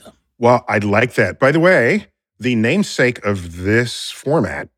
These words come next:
Speaker 2: Cosmic Queries, became a book published by National Geographic a couple of years ago.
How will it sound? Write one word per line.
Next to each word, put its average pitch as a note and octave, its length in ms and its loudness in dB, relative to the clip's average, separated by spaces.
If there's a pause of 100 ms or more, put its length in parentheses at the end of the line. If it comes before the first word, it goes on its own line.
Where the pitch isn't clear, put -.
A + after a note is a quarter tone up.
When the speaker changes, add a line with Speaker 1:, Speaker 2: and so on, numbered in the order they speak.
(100)
Speaker 2:
Cosmic F#2+ 420 -4
Queries, F2+ 520 -2 (340)
became A2 380 0
a F2+ 60 0
book B2 440 0 (340)
published F#2+ 360 -4
by F2+ 120 0
National F#2 380 -4
Geographic F#2+ 560 -2
a - 60 -10
couple F#2 280 -6
of E2+ 60 -2
years C3 260 2
ago. F2 360 -2